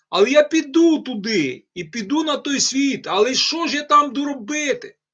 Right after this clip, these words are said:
Мені ж скажуть, «Та ти самий розумний, да? Да пішов ти нафуй». Чому?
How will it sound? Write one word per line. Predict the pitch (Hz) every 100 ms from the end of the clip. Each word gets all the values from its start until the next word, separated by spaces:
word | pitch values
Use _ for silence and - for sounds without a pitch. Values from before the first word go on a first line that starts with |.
| _ _ _ _ _ -
Мені | 220 349 370
ж |
скажуть, | - 330 339 254 240 -
«Та | 240
ти | 330
самий | - 320 311 311 311
розумний, | 302 214 320 330 262 196
да? | 165 254 294 302 - _ -
Да | 262
пішов | 254 277 - 339 339
ти | 339
нафуй». | 320 302 277 196 - 135 _ _ _ _ _ _ _ _ _ _ _ _ _ _ _ _ _ _ -
Чому? | - 370 370 359 247 151